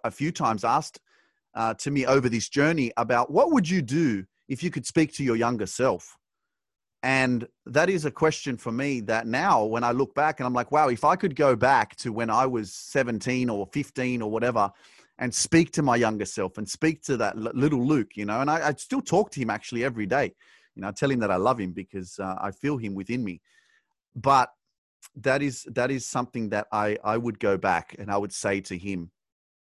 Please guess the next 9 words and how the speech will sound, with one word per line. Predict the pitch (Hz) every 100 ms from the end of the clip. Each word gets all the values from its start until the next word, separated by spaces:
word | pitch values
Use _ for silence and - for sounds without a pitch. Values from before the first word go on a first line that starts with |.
| _ _ _ _ _ _
I | 139
would | 139
say, | - 123 110
"Luke, | 139 156 - _ _ _ _ _ _ _ _ _
loving | 107 110 113
yourself | 104 - 101 95
is | 90
the | 92
shit. | - 85